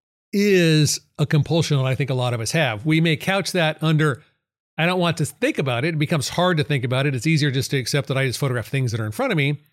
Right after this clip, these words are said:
But all of us are drawn to certain elements and certain things. And so no matter sort of what our approach is, what our thinking is,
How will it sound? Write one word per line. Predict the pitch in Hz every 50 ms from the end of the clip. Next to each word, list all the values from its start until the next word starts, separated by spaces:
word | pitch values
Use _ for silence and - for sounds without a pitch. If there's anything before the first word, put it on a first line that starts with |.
| _ _ _ _ _ _ _ _ _ _ _
But | - 202 -
all | 214 214 226 226
of | 220
us | 208 180 - 175
are | 156
drawn | 135 117 135 143 143 147 147 147 135
to | 123 110
certain | - - 127 131 131
elements | 113 113 110 110 110 - 117
and | 107
certain | - - 113 113 117 107
things. | - 165 156 123 107 98 -
And | - 139 135 123
so | - 175
no | 175 175 180
matter | 202 208 208 196 151
sort | - - 202 190
of | 185 180
what | 175 202 208 208
our | 190 185 175 151
approach | 127 - - - 220 220 - - -
is, | 131 113 110 117
what | 156 165
our | 160 143
thinking | 110 - 190 202 190 - 185 160 135
is, | 127 123 123 127 120 -